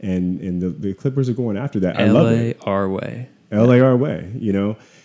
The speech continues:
Speaker 1: and these are the kind of things that really resonates with a fan base. It's like these, th-, this team, you know,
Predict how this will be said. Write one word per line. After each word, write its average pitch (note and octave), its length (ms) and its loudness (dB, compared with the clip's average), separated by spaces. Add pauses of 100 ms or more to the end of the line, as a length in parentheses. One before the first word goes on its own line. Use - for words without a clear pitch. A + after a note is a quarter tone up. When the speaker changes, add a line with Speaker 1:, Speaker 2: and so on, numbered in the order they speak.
(120)
Speaker 1:
and B2 300 4
these F3+ 160 6
are G3 60 2
the F3+ 40 4
kind D#3+ 160 2
of C3+ 80 2
things C#3 180 2
that B2 80 -2
really B2 240 0
resonates G2+ 1080 -4 (100)
with G2+ 140 -4
a F2 100 -6
fan G2 340 -2
base. D2 320 -8
It's G#2+ 120 -8
like G2+ 140 0
these, G#2+ 180 2
th-, - 180 -10
this A2+ 380 -6
team, B2 580 0
you - 80 -8
know, G#2 240 0